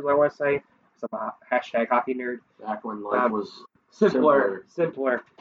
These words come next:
Speaker 1: Um, something fun to know about it, this Friday evening down at Voorhees from six to eight P M, they're having a three-on-three tournament, which is something they have done the past couple seasons, and then something they haven't done in almost five or six years.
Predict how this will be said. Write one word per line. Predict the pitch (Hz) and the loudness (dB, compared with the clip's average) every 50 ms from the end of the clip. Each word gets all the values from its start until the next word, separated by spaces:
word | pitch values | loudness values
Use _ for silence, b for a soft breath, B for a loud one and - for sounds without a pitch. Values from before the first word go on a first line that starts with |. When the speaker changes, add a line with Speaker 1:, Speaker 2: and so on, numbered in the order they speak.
| - _ | -6 _
Speaker 1:
Um, | 127 156 156 156 156 156 151 139 127 - 147 - _ _ _ _ _ _ _ _ _ - | 2 4 4 6 6 4 4 2 0 -6 -10 -18 _ _ _ _ _ _ _ _ _ -2
something | - 226 226 233 233 208 - | 2 4 6 6 6 4 2
fun | - - - 202 214 220 | -6 2 4 4 6 6
to | 196 | 4
know | 190 196 196 202 | 6 6 6 6
about | 180 180 160 170 | 6 4 4 4
it, | 160 - | 2 2
this | 170 170 - - | 0 -4 -4 -6
Friday | - - 202 196 196 196 196 180 185 _ _ | -2 2 2 4 4 4 4 2 2 _ _
evening | 180 214 247 285 254 233 180 170 175 220 214 _ _ _ _ _ _ _ _ | -6 -6 -6 -2 0 2 2 4 2 2 -2 _ _ _ _ _ _ _ _
down | - 175 180 180 | 2 4 4 4
at | 160 165 - _ | 2 0 -4 _
Voorhees | 160 165 170 165 160 170 170 170 - | 0 0 0 0 -4 -6 -8 -8 -8
from | - - 156 151 | -8 -8 -8 -8
six | 147 _ _ - - - | -10 _ _ -10 -10 -6
to | - 156 | -8 -8
eight | 156 - - _ | -8 -8 -12 _
P | - 165 | -10 -10
M, | 147 147 147 | -8 -8 -8
they're | 143 143 | -10 -2
having | 151 151 151 151 147 | 0 0 2 2 0
a | 139 | -4
three-on-three | 135 - - 170 156 143 139 139 - 196 226 233 | -4 -6 -10 -2 0 0 0 0 0 0 0 0
tournament, | - 220 226 226 233 226 214 - - _ _ _ _ _ _ _ _ | 2 2 4 6 6 6 4 2 0 _ _ _ _ _ _ _ _
which | - 160 160 | -12 -10 -10
is | 156 - | -2 -2
something | 202 190 185 170 | -2 0 0 0
they | 170 160 | 0 0
have | 151 143 | 0 2
done | 165 156 165 | 0 0 0
the | 151 | -2
past | 135 - - 147 143 143 - _ | -4 -6 -4 -4 -4 -4 -6 _
couple | - - 190 - 196 180 | -4 -4 -4 -4 -6 -8
seasons, | _ 208 208 185 - 208 202 202 196 - _ _ | _ -4 -6 0 2 2 2 2 0 -4 _ _
and | 151 151 | 2 2
then | 143 135 | 2 0
something | - 240 269 277 | 0 -2 0 2
they | 277 269 | 2 4
haven't | 220 233 220 190 202 180 | 4 2 2 0 2 2
done | 208 233 | 2 4
in | 226 196 | 4 2
almost | 160 151 139 135 - _ | 0 -2 -4 -8 -12 _
five | - 160 202 214 | -4 0 0 0
or | 175 185 | 0 -2
six | 185 - - 170 _ _ _ 156 | -6 -6 -12 -14 _ _ _ -10
years. | 180 220 226 185 165 165 - | 0 4 4 4 4 2 -4